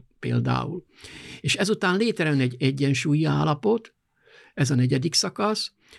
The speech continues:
amikor például tizenöt ezreléknyi születésszám mellett van tizenkét ezreléknyi halálozási ráta. Tehát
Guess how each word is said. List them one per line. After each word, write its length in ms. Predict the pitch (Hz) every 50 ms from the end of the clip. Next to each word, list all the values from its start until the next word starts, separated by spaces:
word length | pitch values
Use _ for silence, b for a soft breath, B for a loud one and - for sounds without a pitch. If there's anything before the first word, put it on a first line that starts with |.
| b b
amikor 400 | - 214 214 208 - 208 185 185
például 360 | - 196 185 196 185 170 -
tizenöt 480 | - 233 208 180 180 156 151 147 127 147
ezreléknyi 640 | 139 123 123 135 135 127 127 123 127 123 135 131
születésszám 960 | 127 - 170 143 131 123 123 117 110 - - - 156 147 156 160 156 151 220 - -
mellett 360 | 143 143 143 139 135 131 127
van 180 | 143 139 127 123
tizenkét 540 | 151 131 123 131 120 117 - - 123 -
ezreléknyi 480 | 120 117 117 120 110 117 117 120 131 123
halálozási 800 | 101 120 120 117 120 120 127 127 123 135 123 123 - - 165 - B B B B B B B B B B B B B B B B B B
ráta. 580 | - 131 139 143 147 151 - 208 202 214 220 220 B B B B B B
Tehát 300 | - 160 160 160 - -